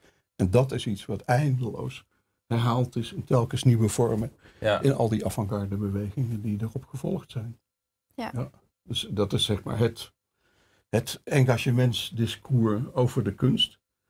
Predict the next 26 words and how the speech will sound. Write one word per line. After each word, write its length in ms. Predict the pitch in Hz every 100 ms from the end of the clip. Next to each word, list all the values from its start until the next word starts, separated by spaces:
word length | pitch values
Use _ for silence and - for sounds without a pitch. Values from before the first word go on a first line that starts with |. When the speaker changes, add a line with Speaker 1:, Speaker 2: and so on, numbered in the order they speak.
| _
Speaker 1:
waar 180 | - 117
het 120 | 127
gaat 240 | - 107 -
om 120 | 110
een 100 | 107
engagement 600 | 110 113 107 131 107 110
met 160 | 123
de 80 | 135
kunst 320 | - 120 104
zelf. 420 | - 98 87 - _
Want 220 | - 104
die 160 | 123 131
heeft 260 | 127 123 -
die 280 | 117 131 - _ _ _
helende 420 | 120 123 117 110
kracht. 480 | 107 113 101 - -
Hè, 160 | 180 113
naderhand 440 | 90 92 87 95
zie 160 | - 113
je 100 | -
ook 180 | 104 -
engagement 640 | - 107 104 110 104 98
met 120 | 101
allerlei 260 | 92 110 107
politieke 520 | 147 110 113 131 127
bewegingen, 480 | 113 107 98 156